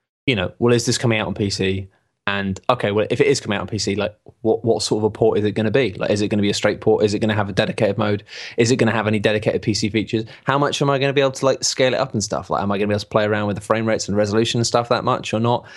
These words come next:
So I'm ass-, I don't know what else it's gonna be unless they're gonna talk about some really P C exclusive stuff. But really, I think that there are, there are people who just get, they just want more information about their platform specifically. And I think it is something that's really, really specifically a P C thing.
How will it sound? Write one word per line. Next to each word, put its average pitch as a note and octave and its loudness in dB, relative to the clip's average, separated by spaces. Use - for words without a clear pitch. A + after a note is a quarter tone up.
So - 2
I'm D3+ 4
ass-, - -2
I - -4
don't A3+ -2
know D3+ 4
what A#2+ 2
else D3+ 2
it's F#3+ -6
gonna G#3 0
be A#3 0
unless F3+ 2
they're B2 0
gonna A#2+ 2
talk A#2 0
about G#2 2
some A2 -2
really G#2 0
P A2+ -2
C G2 -4
exclusive - -4
stuff. C3 0
But B2 2
really, E3 4
I C3+ 0
think B2 -2
that B2 2
there A2 4
are, G#2+ 2
there A2+ 4
are A#2 6
people A2+ 0
who G2+ -2
just G2+ -2
get, G2+ -2
they A2 -2
just A#2 -2
want A#2 2
more G#2+ 2
information G#2 -2
about G2 -2
their G2+ 0
platform G#2 -2
specifically. A#2 -2
And C3+ 2
I - 4
think F#3 2
it E3+ 4
is D3 2
something C#3+ 0
that's A#2 2
really, A2+ 2
really B2+ 4
specifically A2+ -2
a F#2+ -2
P A2 -2
C G#2 -2
thing. A2 -2